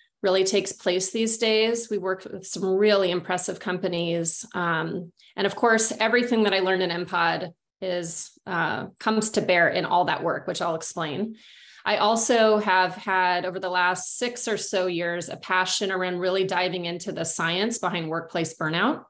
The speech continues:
and understanding, because I have experienced it personally, um, many different times in different, uh, iterations of my life as an athlete, now as a mom, but certainly professionally.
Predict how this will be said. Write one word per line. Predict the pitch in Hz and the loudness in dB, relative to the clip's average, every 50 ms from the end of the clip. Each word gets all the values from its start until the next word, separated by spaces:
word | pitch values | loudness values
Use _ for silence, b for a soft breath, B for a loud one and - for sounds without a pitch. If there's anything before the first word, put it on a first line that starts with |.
| _ B B B B B B B B B B B | _ B B B B B B B B B B B
and | - 190 180 185 185 180 180 180 175 - | -2 0 0 2 2 2 0 0 -2 -2
understanding, | - 196 196 196 202 196 - - 208 202 202 190 190 | 0 0 2 2 2 0 0 0 0 0 0 -2 -2
because | 202 190 185 - 190 180 175 - - - _ - | -4 -4 -2 0 0 0 0 -2 -6 -10 _ 0
I | - 180 185 190 208 226 254 262 233 | 2 2 4 4 4 2 2 0 -2
have | 247 226 226 | -2 -2 -2
experienced | 240 233 - - 254 240 247 247 247 254 247 - - | -2 -4 -4 -4 -4 -2 -2 -2 -2 -2 -4 -4 -4
it | 269 247 254 - | -4 -4 -4 -4
personally, | - 233 233 233 233 - 254 254 254 254 262 262 277 285 285 - _ b b b b b b b _ _ - 202 | -4 -2 -2 -2 -2 -4 -4 -2 -2 -2 -2 -2 -2 -2 -4 -8 _ b b b b b b b _ _ -4 0
um, | 202 196 196 196 190 190 190 190 190 190 180 | 0 2 2 2 0 -2 -2 -4 -4 -4 -2
many | 190 202 214 226 233 | -2 0 0 0 0
different | 220 226 226 233 247 226 226 | -2 -2 -2 -2 -4 -4 -4
times | 226 226 220 226 240 262 254 | -4 -4 -2 -2 -2 -4 -4
in | 254 202 185 180 | -4 -4 -4 -4
different, | 196 190 190 214 208 202 185 - - _ _ - | -6 -6 -4 -2 -2 -2 -4 -6 -10 _ _ -10
uh, | 190 180 175 170 170 165 160 - - | -8 -4 -4 -2 -2 -2 -2 -2 -2
iterations | 214 196 202 190 185 196 196 - 220 214 214 | -2 0 2 2 2 2 0 -2 -4 -4 -4
of | 196 | -2
my | 208 202 196 | -2 0 0
life | 196 196 196 220 247 240 - - _ _ _ _ _ _ _ _ _ _ _ _ - | 0 0 0 0 -2 -4 -8 -16 _ _ _ _ _ _ _ _ _ _ _ _ -6
as | - 170 170 | -4 -4 -4
an | 175 165 | -2 0
athlete, | - 202 226 226 226 - 233 220 214 214 208 202 202 202 - | 2 2 2 2 0 0 2 2 4 4 4 4 2 0 -2
now | 196 196 202 202 | -2 0 0 0
as | 208 208 175 | 0 0 -2
a | 180 180 | -2 -2
mom, | 185 208 226 226 226 226 220 220 220 220 | 0 0 2 2 2 2 2 2 0 0
but | 202 185 185 | -4 -6 -6
certainly | - - 233 226 226 220 214 | -6 -6 -6 -6 -4 -4 -4
professionally. | 220 202 - - 180 190 185 - - - 202 233 240 254 269 269 262 | -6 -6 -6 -4 -4 -4 -4 -4 -6 -6 -4 -2 -2 -2 -2 -2 -6